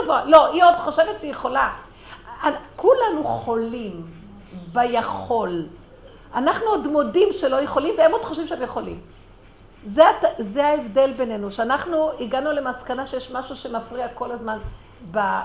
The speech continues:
בישות שלו, ולא רוצה לתת ל-, ליש הנכון להופיע. אז אנחנו צריכים לעבוד איתו, איך לפרק אותו, ואני מוכיחה לכם בחוש שכל דבר שמתחיל להתווכח איתי, אני מחזירה לו.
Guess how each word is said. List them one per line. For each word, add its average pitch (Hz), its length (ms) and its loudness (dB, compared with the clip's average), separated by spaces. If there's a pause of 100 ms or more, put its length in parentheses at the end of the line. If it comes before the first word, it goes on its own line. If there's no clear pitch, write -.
בישות 214 680 -4
שלו, 202 380 -6
ולא 208 220 -2
רוצה 294 260 -2
לתת 254 440 -4
ל-, 196 720 -14
ליש 226 380 -4
הנכון 233 640 -4
להופיע. 202 460 -6 (2000)
אז 185 180 -12
אנחנו 185 220 -12
צריכים 214 280 -10 (260)
לעבוד 190 420 -8
איתו, 214 260 -8
איך 180 160 -10
לפרק 196 420 -8
אותו, 190 200 -10
ואני 185 200 -10
מוכיחה 190 400 -8
לכם 247 300 -12
בחוש - 480 -12 (220)
שכל - 640 -8 (100)
דבר 247 260 -8
שמתחיל 240 340 -12
להתווכח 226 360 -12
איתי, 285 160 -14
אני 214 100 -12
מחזירה 160 480 -14
לו. 151 120 -14